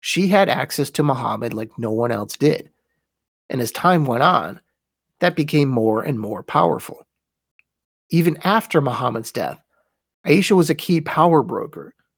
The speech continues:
and was given the title of Mother of the Believers, even though, as I said before, she bore no children. Now, was she interested in all of that?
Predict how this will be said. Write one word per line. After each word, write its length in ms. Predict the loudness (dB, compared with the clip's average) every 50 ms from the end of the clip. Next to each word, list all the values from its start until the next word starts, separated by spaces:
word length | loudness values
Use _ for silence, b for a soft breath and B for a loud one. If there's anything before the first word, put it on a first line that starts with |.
| _ _ _ _ _
and 100 | -2 0
was 120 | 0 0
given 220 | 2 2 2 2 0
the 80 | -2
title 340 | 0 0 2 2 2 2 0
of 120 | -2 -2 0
Mother 380 | 2 4 4 4 2 0 -2
of 140 | -4 -4 -6
the 60 | -10
Believers, 760 | -10 -10 -8 -4 -4 -4 -4 -4 -8 -12 -20 -20 -20 -20 -20 _ _ _ _ _ _ _ _ _ _ _
even 280 | -14 -10 -10 -8 -2 2
though, 460 | 2 4 4 4 2 0 -2 -6 -8 _ _ _ _ -10
as 140 | -4 0 0
I 60 | 0
said 240 | 0 -2 -6 -8 -8
before, 540 | -10 -6 0 2 2 2 2 0 -6 -10 b b b b _ _ _
she 200 | -8 -4 -2 -2
bore 240 | 2 2 2 0 0
no 160 | -2 -8 -10
children. 460 | -2 2 2 2 2 0 -4 -10 -16 _ _ _ _ _ _ _ _ _ _ _ _ _ _ _ _ _ _ _ _ _ _ _ _ _ _ _ _ _ _ _ _ _ _ _ _ _ 2
Now, 380 | 2 2 2 0 -4 -6 -10 -16 _ _ _ _ _ _ _ _ _ _ _ _ _
was 160 | -2 0 0
she 240 | 0 0 0 2 2
interested 400 | 0 0 0 -2 0 0 0 0
in 120 | 0 0 -2
all 180 | -4 -6 -6
of 100 | -8 -8
that? 280 | -8 -8 -10 -10 -14